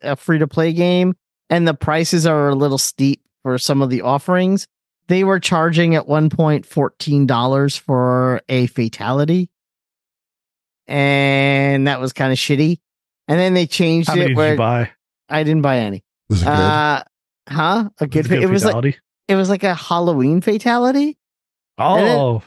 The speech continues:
Speaker 2: fomo.
Speaker 1: Yeah.
Speaker 3: Spooky.
Speaker 1: Yeah. So I didn't, I didn't get that. But anyway, um, so I understand the criticism, but I think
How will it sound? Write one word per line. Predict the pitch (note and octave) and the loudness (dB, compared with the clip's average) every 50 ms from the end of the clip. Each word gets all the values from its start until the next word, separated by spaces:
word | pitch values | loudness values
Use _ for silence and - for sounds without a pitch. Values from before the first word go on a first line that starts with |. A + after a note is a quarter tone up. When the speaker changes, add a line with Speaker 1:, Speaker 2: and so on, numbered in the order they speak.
| _ _ _ _ _ | _ _ _ _ _
Speaker 2:
fomo. | F3 F#3 A#3+ - F#3 F3+ F3+ F3+ | -2 0 0 0 2 2 2 0
Speaker 1:
Yeah. | E3+ - _ - | -2 -4 _ 0
Speaker 3:
Spooky. | B2 B2+ D3+ D#3+ D#3 | 2 2 4 4 2
Speaker 1:
Yeah. | B2+ B2+ B2+ B2+ B2+ B2+ A#2+ A2 - _ _ _ _ _ _ _ _ _ _ _ _ _ _ _ _ _ _ - | 2 4 4 4 2 2 0 -2 -4 _ _ _ _ _ _ _ _ _ _ _ _ _ _ _ _ _ _ -20
So | - - - D3 C#3 C#3 C#3+ | -12 -6 -2 -2 0 0 0
I | C#3+ C3+ E3 E3+ | 2 2 0 2
didn't, | F3 E3+ D#3+ - - | 0 0 -2 -2 -2
I | D#3 D#3+ | -2 -2
didn't | D#3 D3+ B2+ B2 A2 | -2 -2 -4 -6 -8
get | A2+ A2+ - - | -8 -12 -14 -16
that. | - - - _ _ | -20 -20 -20 _ _
But | - E3+ F#3 | -2 0 0
anyway, | G#3+ A3 G3+ D#3+ B2+ G#2+ F2+ C#2 B1 - - _ _ _ _ _ _ _ _ - | 2 0 0 0 -2 -4 -6 -8 -12 -14 -18 _ _ _ _ _ _ _ _ -4
um, | C#3 E3 E3+ F3 F3 F3 F3 F3 F3+ F3 F3+ F3+ F3+ F3+ F3 D#3+ | -2 -2 0 0 0 0 0 0 0 0 0 0 0 -2 -2 -2
so | F3+ - A3+ A3 | -2 -2 0 0
I | A#3 B3+ | 0 0
understand | C#4 C#4+ C4+ - - - A#3 G#3+ A3 A3+ G#3+ G3+ | 0 0 0 -2 0 0 0 0 0 2 0 0
the | F#3 | -2
criticism, | - - G#3+ G3+ G#3+ A3 - C4 C4 A#3+ C#4+ D4 D4+ D4+ D#4+ - _ _ _ _ _ _ _ _ | 0 -2 -2 0 0 -2 0 -2 0 0 0 0 0 -2 -4 -8 _ _ _ _ _ _ _ _
but | G3 G3+ G3 | -6 -4 -2
I | G3+ G#3 | -4 -2
think | - B3+ A#3+ G#3+ | -2 -2 -2 -2